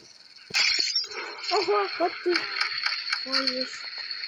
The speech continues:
Блін, читай, який я, ребят. Не, ну...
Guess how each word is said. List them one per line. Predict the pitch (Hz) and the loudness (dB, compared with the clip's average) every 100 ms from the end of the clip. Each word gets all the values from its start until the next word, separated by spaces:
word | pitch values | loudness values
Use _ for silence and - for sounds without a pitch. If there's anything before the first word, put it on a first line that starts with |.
| - - - - - - - | -12 -14 -16 -18 -20 -20 -10
Блін, | 233 294 494 554 571 571 508 427 381 | -2 0 0 -6 -6 0 2 2 -2
читай, | - 370 320 - 330 330 285 - | -6 -6 -6 -4 0 0 0 -4
який | 254 - 240 240 220 226 | -16 -14 -8 -6 -6 -6
я, | 220 | -4
ребят. | 214 214 208 208 226 214 _ _ _ _ _ _ _ _ _ _ _ - _ _ - - _ _ _ _ - - _ _ | -4 -4 -8 -4 -4 -4 _ _ _ _ _ _ _ _ _ _ _ -20 _ _ -14 -14 _ _ _ _ -20 -20 _ _
Не, | 240 269 277 | 0 2 4
ну... | 277 254 | 2 0